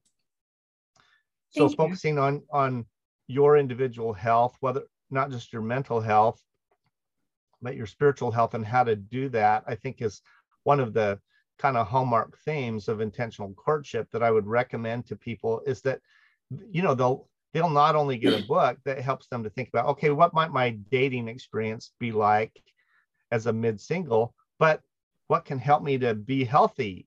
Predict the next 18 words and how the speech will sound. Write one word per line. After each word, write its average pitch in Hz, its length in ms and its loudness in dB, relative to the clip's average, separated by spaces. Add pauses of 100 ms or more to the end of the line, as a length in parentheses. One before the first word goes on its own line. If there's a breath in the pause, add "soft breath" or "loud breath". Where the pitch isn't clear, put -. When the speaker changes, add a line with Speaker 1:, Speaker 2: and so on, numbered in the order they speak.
(120)
Speaker 1:
in 120 160 -4
that 107 240 -2
dating 107 400 0
experience 104 500 -10
or 113 80 -4
to 107 80 -10
prepare 139 520 0
for 113 320 0 (340)
a 123 100 0
healthy 123 340 -4
future 120 360 -10
marriage. 107 400 -6
I - 60 -6
mean, 123 200 -4 (520)
so 165 180 -4
there's 160 200 2
a 156 60 4
lot 160 320 2